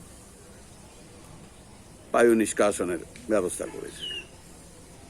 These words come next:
আর টোকন, ওর তো মেজাজ খারাপ, সে আবার উত্তরে করেছে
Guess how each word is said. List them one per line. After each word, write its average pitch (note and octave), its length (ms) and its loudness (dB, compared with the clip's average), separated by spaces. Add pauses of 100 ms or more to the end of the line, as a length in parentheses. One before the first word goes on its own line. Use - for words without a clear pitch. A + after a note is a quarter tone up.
(1800)
আর C3 100 2 (220)
টোকন, D#3 840 8 (1900)
ওর D#3 120 6
তো D#3+ 120 4
মেজাজ A#2 320 6
খারাপ, G2 260 -2 (840)
সে F#3+ 120 6
আবার G3 200 10
উত্তরে A#3 460 12
করেছে A#3+ 600 8